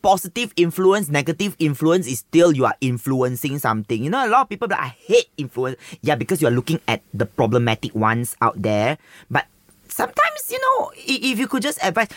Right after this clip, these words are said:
"Hey, today, right, I was eating at this place, right? It's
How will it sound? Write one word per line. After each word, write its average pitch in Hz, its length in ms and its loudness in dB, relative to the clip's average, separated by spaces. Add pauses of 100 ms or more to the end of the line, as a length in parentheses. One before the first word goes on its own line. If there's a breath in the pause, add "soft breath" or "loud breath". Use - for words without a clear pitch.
(140 loud breath)
"Hey, 269 220 0
today, 165 340 0
right, 160 300 2
I 117 220 0
was 113 300 0
eating 156 220 0
at 120 80 0
this 139 160 -2
place, 139 280 0
right? 113 360 0
It's - 240 -8